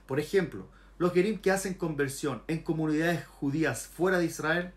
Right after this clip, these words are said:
normalmente los rabanim no le autorizan el uso de tefilín durante su proceso de giur. Y esto tiene su lógica, ya que al ser comunidades judías generalmente pequeñas,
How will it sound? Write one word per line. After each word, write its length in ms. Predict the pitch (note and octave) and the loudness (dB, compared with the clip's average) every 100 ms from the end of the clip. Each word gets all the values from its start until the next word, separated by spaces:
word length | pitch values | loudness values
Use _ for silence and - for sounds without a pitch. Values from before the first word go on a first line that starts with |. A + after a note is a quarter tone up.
| - - - - | -20 -20 -20 -8
normalmente 520 | C3+ C#3+ F3 F3+ F3 D#3 | -2 0 2 0 0 -2
los 120 | C#3+ | -2
rabanim 500 | C#3 C3+ D3 D#3+ - | -2 0 0 -2 -6
no 240 | C#3+ D#3+ G3 | -6 -2 0
le 120 | F#3+ | 2
autorizan 760 | F3 E3 D3 E3+ - B2+ B2+ - | 0 0 -2 -2 -2 -4 -6 -8
el 140 | B2+ C3+ | -6 -4
uso 240 | C#3 C3+ | -4 -2
de 60 | B2+ | 0
tefilín 500 | A#2+ A#2+ A#2 C#3 C3 | -2 -4 -6 -4 -2
durante 360 | B2 B2 A#2 | -2 -4 -6
su 160 | - G#2 | -10 -10
proceso 420 | A2 - A2 G2+ | -12 -12 -12 -12
de 100 | G2 | -8
giur. 300 | A#2+ F#3+ G3 - - - - - | 0 0 -2 -14 -20 -20 -20 -10
Y 80 | A#3 | -4
esto 180 | A#3+ G#3 | -2 2
tiene 200 | A3 A3 | 4 4
su 160 | - F3+ | 6 6
lógica, 600 | G3+ G3+ E3 E3 D#3+ - | 6 4 0 2 0 -2
ya 200 | D#3 D#3+ | -2 0
que 260 | D#3+ D3 - | 2 0 -2
al 160 | C3+ | -6
ser 200 | - E3+ | -4 -6
comunidades 440 | E3 C#3+ C#3+ D3 D3 | -6 -4 0 0 -2
judías 360 | C3+ B2+ D3 | -4 -4 -4
generalmente 760 | - C3 A#2+ C#3 E3 E3+ - D#3 | -4 -6 -2 -2 -2 -4 -4 -4
pequeñas, 800 | - G#3+ A#3+ A3 F3 E3+ E3+ | 0 0 2 2 2 -2 -4